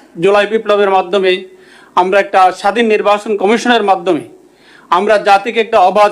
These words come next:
সুষ্ঠু, গ্রহণযোগ্য, অংশগ্রহণমূলক নির্বাচন জাতিকে উপহার দিতে পারবো। আর আমাদের যারা তরুণ ভোটাররা রয়েছে, তাদের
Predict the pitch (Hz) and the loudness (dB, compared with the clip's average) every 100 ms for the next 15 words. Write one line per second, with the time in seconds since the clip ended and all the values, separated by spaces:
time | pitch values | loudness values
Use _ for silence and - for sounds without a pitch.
0 | 208 226 - - 226 226 - - 165 180 | -2 -6 -6 0 0 0 -4 -10 -4 0
1 | 226 220 214 226 220 247 - _ _ _ | 0 -2 -2 0 0 -4 -14 _ _ _
2 | - - - - - - 214 240 269 240 | -20 -20 -20 -20 -4 0 0 0 -2 0
3 | 240 233 220 196 196 202 208 208 214 202 | 0 2 2 0 -2 0 2 2 0 0
4 | 196 190 196 190 202 196 190 196 180 175 | 0 -2 -4 -2 0 -2 -4 -2 0 0
5 | 180 175 - - - - _ - 180 180 | 2 -2 -2 -10 -20 -20 _ -2 2 2
6 | 175 185 - 175 226 233 240 208 202 196 | 2 -2 -4 0 0 0 0 0 2 0
7 | 240 233 226 233 247 240 226 214 208 185 | -2 -2 -2 -2 0 0 2 0 0 -2
8 | 165 165 - _ _ _ _ _ 190 220 | -2 -4 -14 _ _ _ _ _ 0 2
9 | 226 | 0